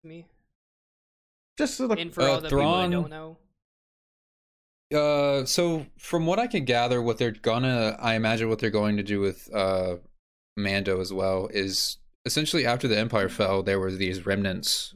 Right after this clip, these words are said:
Speaker 3: like, left over, and they're fighting over power. Um, this is me getting into fan theories, thinking that Thrawn and either Moff Gideon are working together or they're separate faction leaders fighting each other, which would be cool.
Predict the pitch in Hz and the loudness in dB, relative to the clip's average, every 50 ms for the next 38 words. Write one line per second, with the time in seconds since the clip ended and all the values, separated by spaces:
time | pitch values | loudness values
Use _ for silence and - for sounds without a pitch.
0 | - - 101 95 95 98 101 98 95 - - 95 92 90 95 92 92 92 90 90 | -8 -2 0 0 0 2 2 0 0 2 0 0 2 2 0 0 0 0 -2 -2
1 | 92 92 92 98 - - 104 98 95 101 98 98 92 98 90 - 104 92 92 95 | -2 -2 -2 -2 -2 0 0 2 2 2 0 0 0 0 -2 0 0 2 2 2
2 | 95 95 95 98 - - - _ _ _ _ _ _ _ _ _ - 107 101 98 | 2 2 0 -2 -4 -14 -20 _ _ _ _ _ _ _ _ _ -6 -2 0 0
3 | 98 95 95 92 92 90 - - - _ _ - 127 139 - 160 135 120 135 139 | 0 0 0 -2 -4 -6 -8 -12 -20 _ _ 0 0 2 2 2 0 2 2 2
4 | 135 127 131 139 123 113 - 110 104 - 104 101 107 117 123 147 143 143 147 151 | 2 2 2 2 2 0 0 -2 0 0 2 2 2 0 0 0 2 2 2 2
5 | 147 147 139 - 117 113 107 104 110 104 104 104 98 95 - - - - 107 101 | 0 0 0 0 0 0 0 2 2 2 2 2 2 0 -2 -4 -6 -2 0 0
6 | 95 98 101 107 107 104 104 98 - 101 101 98 95 95 92 - - 107 104 104 | 2 2 2 2 2 0 0 -2 -2 0 0 0 2 0 -2 -2 0 0 0 2
7 | 104 98 95 95 98 98 98 101 101 - - - - - 107 98 101 104 107 107 | 2 0 0 -2 0 0 0 0 0 -4 -8 -10 -4 -2 0 2 2 2 2 2
8 | 104 104 95 101 95 90 104 101 98 - 95 98 - - 98 - 98 95 101 123 | 2 0 0 0 0 0 0 -2 -2 -4 -10 -8 -6 -6 -4 0 0 0 2 2
9 | 135 139 139 127 - 104 98 95 90 - - - - - 92 - - - 107 104 | 0 0 0 0 0 0 0 0 0 -2 -2 -2 -2 -2 -2 -4 -2 -4 -4 -4
10 | - - - 95 95 95 - - 107 104 107 110 110 117 117 110 - - 98 95 | -4 -4 -2 -2 0 0 -2 -4 -2 0 0 0 2 0 0 -2 -2 0 0 0
11 | 95 95 98 90 87 - - 92 95 98 107 123 120 - - - 107 101 - - | 0 -2 -4 -6 -8 -6 -4 -4 -2 -2 -2 -4 -6 -12 -14 -10 -10 -8 -8 -8
12 | 95 - - - - 101 95 95 110 110 | -8 -8 -10 -10 -8 -6 -4 -4 -6 -8